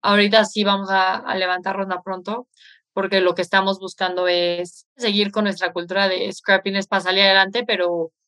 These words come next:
meterle mucho más temas a mercadeo, mucho más temas a conocimiento, exposure y crecer en general más rápido. Entonces, bueno, eso sí requerirá una ronda y estaremos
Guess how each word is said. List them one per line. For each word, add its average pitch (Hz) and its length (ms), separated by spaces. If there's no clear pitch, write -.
meterle 208 400
mucho 214 360
más 202 180
temas 190 260
a 185 40
mercadeo, 175 500
mucho 185 340
más 175 220
temas 175 340
a 170 300
conocimiento, 185 680
exposure 180 840
y 202 160
crecer 185 360
en 196 120
general 170 440
más 165 180
rápido. 175 560
Entonces, 170 720
bueno, 165 260
eso 196 300
sí 190 160
requerirá 175 400
una 175 160
ronda 180 400
y 190 140
estaremos 175 720